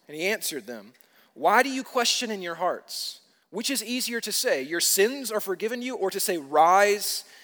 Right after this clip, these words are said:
and walk'? But that you may know that the Son of Man has the authority on earth to forgive sins,'" Son of Man is a title for himself, 'he said to the man who was paralyzed, "I say to you, rise, pick up your bed, and go home.'"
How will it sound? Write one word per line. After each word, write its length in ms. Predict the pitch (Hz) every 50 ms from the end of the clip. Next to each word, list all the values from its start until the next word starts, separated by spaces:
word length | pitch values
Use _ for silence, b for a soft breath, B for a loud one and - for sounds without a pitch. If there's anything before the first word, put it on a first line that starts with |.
| B B B
and 220 | 151 143 143 139
walk'? 360 | 131 113 104 - _ - - _ _ _ _ _ _ _ - B B B B 151
But 160 | 190 208 -
that 160 | 220 208 -
you 140 | 185 214 226
may 220 | 233 226 220 208
know 500 | 208 240 240 175 139 139 170 220 254 233
that 140 | - 190 -
the 80 | - -
Son 300 | - - - 202 202 208
of 140 | 196 165
Man 220 | 190 190 190 190 185
has 220 | 185 190 175 -
the 120 | - 180 165
authority 480 | 160 - - 185 180 185 185 180 180
on 140 | 170 170 160
earth 200 | 165 170 165 -
to 60 | -
forgive 240 | - 151 143 151 139
sins,'" 320 | - 185 175 147 165 175
Son 160 | - 165 151 147
of 100 | 143 139
Man 160 | 151 147 139
is 100 | - 151
a 40 | 131
title 280 | - 156 143 139 139
for 100 | - 151
himself, 440 | 135 127 - - 151 123 156 - - - B B B B
'he 120 | B 214 202
said 380 | - - - 220 220 233 220
to 100 | - 240
the 100 | 202 220
man 340 | 214 208 196 202 202 208 208
who 120 | 196 208
was 220 | 202 170 180 175 -
paralyzed, 800 | - - 233 226 196 147 127 117 101 104 113 135 - - - - B B B B B
"I 140 | 165 180
say 360 | 180 - - - - 262 285 269
to 60 | 254
you, 220 | 208 196 196 180
rise, 880 | 160 151 151 156 151 175 208 220 240 240 254 262 269 247 - - - - B B B B B B
pick 280 | - - 269 - -
up 180 | 262 262 - -
your 120 | 226 262 208
bed, 480 | 160 190 196 190 185 190 180 180 175 - b b b b b b
and 180 | - 147 147
go 180 | 143 147 - 123
home.'" 280 | 113 123 113 101 98